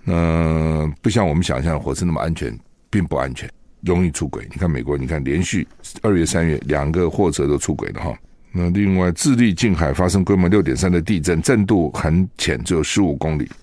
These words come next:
目前还不知道灾情。热带气旋攻击马拉维，死亡人数超过一千两百人，或者什么个热带气旋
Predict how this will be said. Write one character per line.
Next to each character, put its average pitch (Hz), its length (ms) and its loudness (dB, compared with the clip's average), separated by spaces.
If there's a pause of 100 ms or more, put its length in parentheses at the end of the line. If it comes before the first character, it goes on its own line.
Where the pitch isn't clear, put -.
(100)
目 110 140 0
前 92 140 0
还 78 80 0
不 85 100 -4
知 90 80 0
道 85 100 2
灾 82 220 0
情。 - 120 -10 (220)
热 165 240 6
带 135 220 4
气 151 240 0
旋 73 280 -2 (300)
攻 127 220 4
击 101 120 2
马 78 200 4
拉 87 160 4
维， 92 240 4
死 98 240 0
亡 113 160 4
人 104 120 2
数 110 200 2
超 110 200 0
过 104 220 0
一 147 140 -2
千 139 260 2
两 92 180 2
百 69 120 -4
人， - 120 -8
或 85 80 -8
者 92 80 -8
什 - 200 -8
么 82 100 -8
个 82 180 -6 (300)
热 92 140 -4
带 80 180 -4
气 - 160 -8
旋 - 140 -14